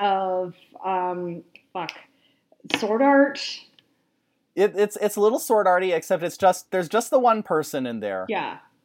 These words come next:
Speaker 2: Uh, but, like, looking at the other books, like, the very first book in this universe, User Unfriendly, is basically a whole party of people who go into a Dungeons and Dragons game and then get stuck in there, and they have to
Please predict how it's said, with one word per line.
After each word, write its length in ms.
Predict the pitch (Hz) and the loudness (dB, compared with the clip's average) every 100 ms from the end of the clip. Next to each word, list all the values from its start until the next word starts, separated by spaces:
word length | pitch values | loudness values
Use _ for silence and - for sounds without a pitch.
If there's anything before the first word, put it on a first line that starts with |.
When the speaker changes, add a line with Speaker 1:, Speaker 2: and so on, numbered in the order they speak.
| _ - | _ 6
Speaker 2:
Uh, 340 | 160 165 165 | 8 10 8
but, 380 | 160 190 180 180 | 6 8 8 6
like, 240 | 175 165 | 0 0
looking 280 | 185 196 220 | 0 -2 2
at 140 | 190 | 2
the 120 | 196 156 | 2 0
other 240 | 165 165 | 0 0
books, 340 | 139 156 - | 0 -2 0
like, 200 | 165 147 | -2 -2
the 280 | 139 170 156 | -4 -8 -6
very 260 | 151 180 196 | -4 0 0
first 320 | 196 190 - | 0 -4 -2
book 240 | 175 165 | -2 -2
in 360 | - 160 156 156 | -4 -4 -4 -4
this 340 | 151 143 - | -4 -4 -4
universe, 760 | 151 156 143 123 113 110 - - | -8 -4 -2 -2 -4 -6 -12 -16
User 320 | - 156 143 139 | -8 -6 -2 -2
Unfriendly, 640 | 131 143 135 120 110 - _ _ _ | -2 -2 -2 -4 -6 -8 _ _ _
is 200 | 165 165 | -4 -4
basically 720 | - 170 175 180 175 170 165 - | -2 -2 -2 -6 -4 -4 -6 -4
a 300 | 143 139 135 - | -2 0 -2 -2
whole 200 | 175 165 | 0 0
party 320 | - 151 147 | 0 0 0
of 140 | 147 | -4
people 320 | - 151 175 | -8 -8 -8
who 160 | 165 151 | -8 -4
go 180 | 139 131 | 0 0
into 400 | 127 131 131 143 | 0 -4 -4 -4
a 60 | |
Dungeons 320 | 127 120 120 120 | -2 -4 -4 -8
and 120 | 117 | -6
Dragons 360 | 120 113 135 | -6 -4 -8
game 260 | 123 143 143 | -8 -8 -6
and 80 | 143 | -6
then 120 | 143 | -6
get 160 | 143 139 | -6 -4
stuck 240 | 156 147 | -4 -4
in 120 | 156 | -6
there, 300 | 156 165 180 - | -4 -4 -4 -6
and 120 | 127 | -4
they 120 | 127 | -4
have 260 | 139 123 - | 0 -2 0
to 280 | 131 117 | -2 -2